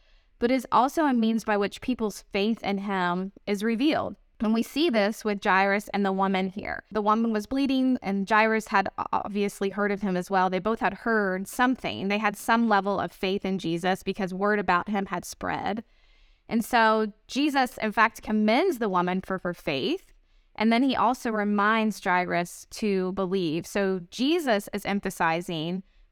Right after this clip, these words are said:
faith here within this passage. And so as we teach this story to our kids, we can remind them of the importance of faith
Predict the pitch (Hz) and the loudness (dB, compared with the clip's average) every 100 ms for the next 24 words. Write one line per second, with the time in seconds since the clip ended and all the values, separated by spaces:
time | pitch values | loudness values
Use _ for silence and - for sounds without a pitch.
0 | _ - 214 190 - 185 143 95 196 - | _ -6 -2 -2 -2 -4 -2 -2 -6 -8
1 | 185 185 180 180 170 - - - - - | -6 -2 -2 -2 -4 -6 -4 -4 -8 -12
2 | - - _ _ _ - 226 233 277 285 | -12 -16 _ _ _ -10 2 2 4 0
3 | 262 349 381 - 254 - 226 214 208 214 | -2 -2 -2 -2 -6 -2 2 2 2 -2
4 | 196 - 254 226 240 277 214 202 196 202 | -2 -2 -2 0 -2 0 0 0 0 0
5 | 196 190 185 190 185 196 185 190 202 190 | -2 -2 -4 -2 -4 -2 -2 -2 -4 -6
6 | - 170 170 - | -4 -4 -4 -6